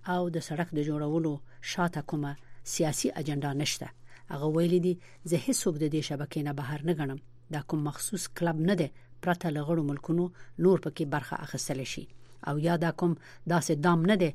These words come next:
لکه ځینې چې فکر کوي او ټاپای پې لګولې ده.» د امریکا د جمهور رئیس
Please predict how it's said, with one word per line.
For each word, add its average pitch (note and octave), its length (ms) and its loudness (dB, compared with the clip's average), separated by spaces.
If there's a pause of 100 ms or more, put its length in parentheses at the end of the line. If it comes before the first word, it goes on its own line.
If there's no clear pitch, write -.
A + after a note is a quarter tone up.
(220)
لکه D3+ 200 -2
ځینې D3 300 -2
چې D3+ 100 0 (560)
فکر F3 280 2
کوي C#3+ 220 0 (320)
او C#3+ 100 2 (100)
ټاپای C#3+ 340 -4
پې C#3 160 -2
لګولې C3 380 -8
ده.» - 80 -18 (1040)
د E3 120 2
امریکا F#3 260 6
د A#3 180 2
جمهور A3 320 0
رئیس A3+ 180 0